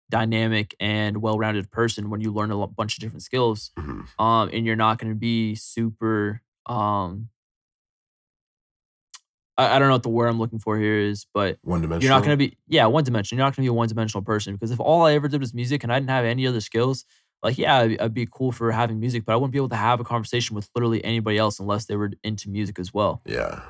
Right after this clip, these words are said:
Speaker 1: Um, but I have soccer in my background. I have that ability. I have that skill set. I work out. Um, and then hopefully in a couple months, I'll also be able to talk with people and other videographers about taking video and, like, that, all that stuff too, s-, you know? So I think it's important to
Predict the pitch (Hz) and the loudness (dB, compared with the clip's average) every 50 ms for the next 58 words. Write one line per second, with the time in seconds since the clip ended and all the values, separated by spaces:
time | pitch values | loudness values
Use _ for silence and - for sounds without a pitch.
0 | - - - - 107 110 113 113 107 104 101 95 117 113 123 135 - - 135 - | -20 -10 -2 2 4 6 6 6 6 4 2 0 2 4 4 6 4 2 2 2
1 | 110 101 101 104 - 104 104 95 95 98 95 - 113 120 120 110 107 107 117 113 | 4 4 4 2 0 -4 -2 0 0 0 0 0 0 0 2 2 2 4 2 2
2 | 113 110 107 101 98 101 104 104 110 113 113 110 107 104 98 98 80 - - 92 | 2 2 2 0 0 0 0 2 2 2 2 2 0 0 0 -2 -6 -6 -6 -4
3 | 104 110 - - 127 117 113 110 104 101 - 101 110 127 135 - - _ _ _ | -4 -4 -2 0 0 0 0 0 -2 0 0 2 4 4 2 0 -4 _ _ _
4 | _ _ _ - 107 113 117 113 113 113 107 107 104 113 - _ _ _ _ _ | _ _ _ 2 4 4 6 4 4 2 0 -2 -6 -8 -12 _ _ _ _ _
5 | _ - 113 120 117 120 120 117 117 117 113 110 110 107 95 - _ - - 120 | _ -4 -4 -2 0 0 2 2 2 2 2 0 0 -2 -6 -10 _ -8 -2 -2
6 | 120 113 - - - 120 120 120 120 120 120 117 82 110 113 110 120 113 113 110 | -2 -2 -4 -8 -4 -2 0 0 0 0 0 0 -2 -2 -4 -4 -4 -4 -2 0
7 | 110 120 143 147 - 127 110 110 113 110 113 123 123 120 113 - 120 127 123 - | 0 0 0 2 2 2 2 2 2 0 0 0 0 0 2 2 2 2 2 -2
8 | 120 - - 131 123 120 123 123 120 120 120 - _ _ _ _ _ _ _ - | -10 -6 -4 -4 -4 -2 0 0 0 -2 -2 -8 _ _ _ _ _ _ _ -4
9 | 113 117 113 90 107 123 127 127 123 123 120 110 123 117 110 110 143 165 135 104 | -2 0 0 2 2 2 2 2 2 2 0 0 2 4 4 4 4 4 2 -2
10 | 101 98 104 104 104 107 110 98 - - _ _ _ _ _ _ _ _ _ _ | -2 -4 -2 0 2 4 4 4 2 -4 _ _ _ _ _ _ _ _ _ _
11 | _ _ _ _ _ _ _ _ _ _ _ - 113 113 107 127 127 156 165 156 | _ _ _ _ _ _ _ _ _ _ _ -2 -2 0 0 0 2 2 4 4
12 | 120 107 98 92 90 95 95 90 - 120 127 131 - - 123 120 123 139 - - | 4 4 4 2 2 -2 -4 -2 2 2 2 2 4 2 2 2 2 2 0 -2
13 | - - 98 82 80 - - 165 127 98 98 107 - - 107 117 120 123 120 - | -4 -4 -4 -4 -4 -2 -2 -2 -2 -2 -4 -6 -8 -4 -2 -2 -2 -2 -4 -4
14 | - 123 117 - - 120 - 143 139 127 - 120 120 131 123 117 104 - - 120 | -2 -2 0 0 0 -2 -2 -4 -6 -6 -8 -6 -6 -4 -4 -4 -6 -8 -6 -4
15 | 117 117 113 110 107 | -2 -2 -2 -4 -4